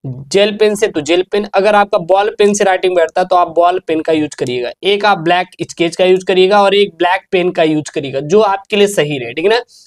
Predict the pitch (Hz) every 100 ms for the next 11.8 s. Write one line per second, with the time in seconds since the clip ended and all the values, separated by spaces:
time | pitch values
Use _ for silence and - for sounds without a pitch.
0 | _ - 185 190 254 - 233 214 214 190
1 | 196 226 196 180 202 196 202 185 175 202
2 | - 165 165 160 165 165 170 160 151 165
3 | 170 165 175 175 170 170 - 185 180 -
4 | - _ - 175 190 185 160 165 180 175
5 | 170 170 160 175 160 160 151 156 160 156
6 | 165 175 165 170 160 175 147 143 160 156
7 | 175 156 131 131 156 - 131 131 143 -
8 | 120 120 123 117 - _ - - - -
9 | _ 202 208 214 208 196 202 - 196 -
10 | 226 190 185 190 - 180 180 185 180 175
11 | 160 160 165 165 147 - 160